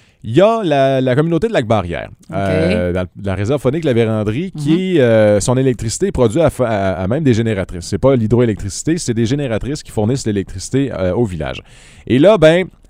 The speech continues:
Speaker 1: euh, il y a un, des plans qui sont faits, tout est préparé du côté d'Hydro-Québec. Il y a vraiment des plans pour brancher à l'hydroélectricité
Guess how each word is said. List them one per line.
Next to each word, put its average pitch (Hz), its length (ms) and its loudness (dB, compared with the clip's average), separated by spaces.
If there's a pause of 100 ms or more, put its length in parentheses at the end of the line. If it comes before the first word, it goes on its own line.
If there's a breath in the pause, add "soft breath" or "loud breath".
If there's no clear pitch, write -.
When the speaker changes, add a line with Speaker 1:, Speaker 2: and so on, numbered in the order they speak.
(140)
Speaker 1:
euh, 98 180 0
il 101 80 -2
y 117 80 2
a 151 60 4
un, 160 280 0
des 110 280 -2
plans 156 160 -2
qui 190 120 -6
sont 123 140 2
faits, 170 160 -4
tout - 160 -10
est 185 60 2
préparé 127 420 -2
du - 80 -10
côté 117 240 0
d'Hydro-Québec. 113 640 -2
Il 120 60 -2
y - 20 4
a 104 60 2
vraiment 113 280 0
des 120 140 2
plans 143 160 -2
pour 107 160 -2
brancher 143 640 -4
à 104 80 -2
l'hydroélectricité 110 920 -2